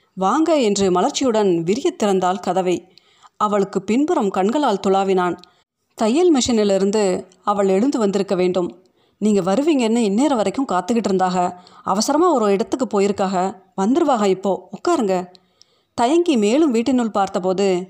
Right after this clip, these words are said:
நண்பனும் அவன் மனைவியும் சிரித்து கொண்டு நின்றார்கள் போட்டோவில். "வந்ததும் உங்களை சாப்பிட சொன்னாக. சாப்பிடுதேலா? இலை போடட்டுமா?" சட்டையை கலத்தியதும்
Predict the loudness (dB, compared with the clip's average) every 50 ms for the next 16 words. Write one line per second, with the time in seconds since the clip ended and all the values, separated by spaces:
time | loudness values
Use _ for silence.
0 | -14 _ -8 -4 -2 0 2 2 2 2 0 0 0 -2 -4 -4 -4 -4 -2 0
1 | 0 0 0 0 2 2 0 0 0 -2 -2 -2 -2 -2 -2 -2 -2 -2 -2 -2
2 | -2 0 0 0 0 2 2 0 0 0 -2 -2 -2 -4 -6 -14 -20 -12 -6 -4
3 | -4 -2 -2 -2 -2 0 0 0 -2 -4 -8 _ _ _ _ _ _ _ _ _
4 | -4 -2 -2 0 0 0 0 2 2 2 2 2 2 2 0 0 -2 -2 -2 -2
5 | -2 -2 -2 0 0 0 0 0 0 0 -2 -2 -4 -6 -14 _ _ _ -6 -4
6 | -2 -2 0 0 0 0 2 2 2 2 2 0 0 -2 -4 -10 -18 _ _ _
7 | -4 -2 -2 0 0 0 0 0 0 0 0 0 0 0 0 -2 -6 -10 _ _
8 | _ _ -20 -20 _ _ _ _ -10 -6 -6 -4 0 2 2 2 2 0 0 -2
9 | -2 -2 -2 -2 0 0 0 0 -2